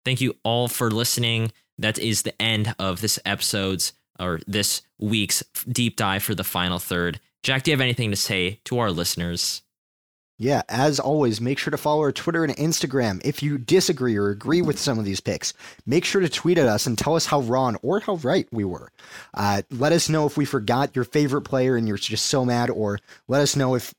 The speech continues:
Speaker 2: we forgot a rival team's player that you wanna call a flop. Uh, and, you know, interact with us on there. We're having a great time tweeting a lot more because no more college to worry about for now, at least.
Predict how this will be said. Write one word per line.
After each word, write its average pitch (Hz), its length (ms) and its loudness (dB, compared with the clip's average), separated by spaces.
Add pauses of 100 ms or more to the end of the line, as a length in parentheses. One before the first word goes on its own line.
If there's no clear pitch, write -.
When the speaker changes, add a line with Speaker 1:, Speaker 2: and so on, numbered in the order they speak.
Speaker 2:
we 139 100 0
forgot 131 280 2
a 120 60 2
rival 120 340 2
team's 113 280 -2
player 107 220 0
that 101 140 0
you 117 120 -2
wanna 107 180 -2
call 101 240 -2
a 95 40 -4
flop. 90 460 -2 (540)
Uh, 98 320 2 (100)
and, 104 380 -2 (100)
you 113 120 -2
know, 104 180 -2
interact 143 480 2
with 147 120 -6
us 131 160 -2
on 127 120 -2
there. 120 200 -2
We're 110 200 0
having 120 300 2
a 110 60 0
great 107 280 -2
time 104 260 -4
tweeting 165 360 0
a 131 60 2
lot 110 240 2
more 101 380 -2 (160)
because 98 480 -2 (280)
no 120 180 0
more 117 200 0
college 104 580 -2
to 107 80 -2
worry 95 340 0
about 92 320 -2 (760)
for 104 180 0
now, 95 440 0
at 90 120 -8
least. 92 420 -6